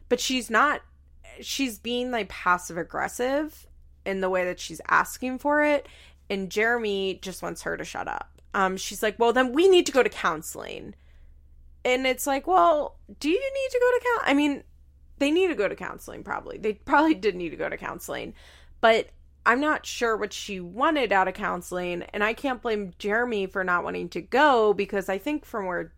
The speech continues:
Jeremy's sitting, the issue in their marriage is the job, and he's not quitting the job, so what's a counselor gonna tell them, you know? And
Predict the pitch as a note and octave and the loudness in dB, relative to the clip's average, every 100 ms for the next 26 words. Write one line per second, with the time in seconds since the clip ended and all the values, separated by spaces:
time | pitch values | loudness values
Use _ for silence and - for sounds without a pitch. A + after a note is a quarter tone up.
0 | - B3+ D#4 E4+ C4+ G#3 - F#3+ F#3 F#3 | -8 -2 2 2 0 -2 -2 -2 -2 -4
1 | F3+ F3 - _ - - - _ - - | -6 -8 -10 _ -20 -20 -20 _ -20 -12
2 | G3+ G#3+ B3 D4+ - A3+ G3+ F3+ F#3 G3+ | -2 2 4 4 0 -2 0 0 0 2
3 | G3 F#3+ F3 E3 E3 - E3+ E3 - F3+ | 2 2 -4 -12 -14 -10 -8 -8 -2 2
4 | E3+ - G1+ - - - _ - G3+ G#3+ | 4 2 -2 -8 -16 -20 _ -8 -4 -4
5 | G#3 A3 G3 - A3+ G3+ F#3+ F3 D#3+ E3 | 0 2 0 0 0 0 -2 -6 0 2
6 | D#3+ D#3 D#3 - - - E3+ E3 E3 D#3+ | 2 0 -2 -8 -14 -4 -2 -2 -4 -4
7 | E3 F#3 F3+ - F3 A3 G#3 - - A2+ | -4 -4 -4 -8 -6 0 0 -2 -10 -10
8 | - - - - - - - - - - | -12 -10 -8 -6 -8 -12 -16 -20 -20 -14
9 | G3+ F3+ E3+ F3 C4 - - - - - | -6 -2 0 -2 -6 -14 -20 -20 -20 -4
10 | A#3+ C4+ | -2 -2